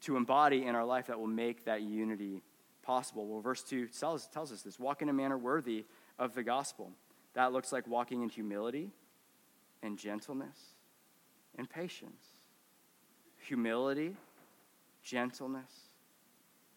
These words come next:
and patience, right? Man, don't you wish that <laughs> described your life? <laughs> Right? Or described the way you drove your car? <laughs> Right?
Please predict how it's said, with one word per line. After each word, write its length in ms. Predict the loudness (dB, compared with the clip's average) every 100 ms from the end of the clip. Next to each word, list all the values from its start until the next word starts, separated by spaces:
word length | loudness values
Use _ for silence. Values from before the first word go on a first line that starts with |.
| _ -20 _ _
and 180 | -6 -6
patience, 500 | -2 -4 -4 -16 -20 -20 -20 -20 _ _ _ _ _ _ _
right? 260 | -4 -4 -4 -14 _ _ _ _
Man, 220 | 0 2 4
don't 220 | 0 0
you 80 | 0
wish 220 | 0 0
that 120 | -4
<laughs> 100 | -2
described 380 | -6 4 4 6
your 120 | 2
life? 340 | 2 0 -2 -2
<laughs> 60 | 0 6 4 4 -2 -2 -20 -20 -20 -18 -6 -4 4
Right? 340 | 12 12 12 8 -10 -6 4
Or 80 |
described 480 | 6 6 10 12 12
the 60 | 10
way 100 | 8
you 140 | 8
drove 240 | 6 4 4
your 100 | 2
car? 340 | 6 8 6 0 -20 -20 -20 -20 -18 -16 -16 -18 -14 -2 6
<laughs> 20 | 8 12 12 12 12 12 12 12 12 12 10 6 0 2 2 4
Right? 420 | 12 12 12 12